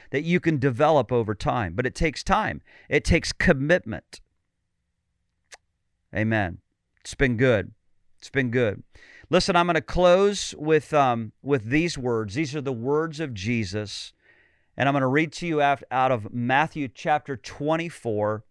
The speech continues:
verses four through fourteen. And I'm gonna, I'm gonna, I'm gonna wrap up with this question.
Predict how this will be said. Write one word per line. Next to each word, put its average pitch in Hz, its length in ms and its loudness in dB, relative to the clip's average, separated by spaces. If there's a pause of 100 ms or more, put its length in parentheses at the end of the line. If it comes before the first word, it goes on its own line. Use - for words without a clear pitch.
(880)
verses 123 500 -4
four 143 320 2
through 131 200 -2
fourteen. 104 720 -4 (2250)
And 117 140 -4
I'm 123 80 0
gonna, 135 300 0
I'm 135 120 -2
gonna, 131 180 0 (280)
I'm 135 100 -8
gonna 123 200 -8 (480)
wrap 143 460 2
up 170 120 0
with 113 200 -8
this 156 240 0
question. - 640 -6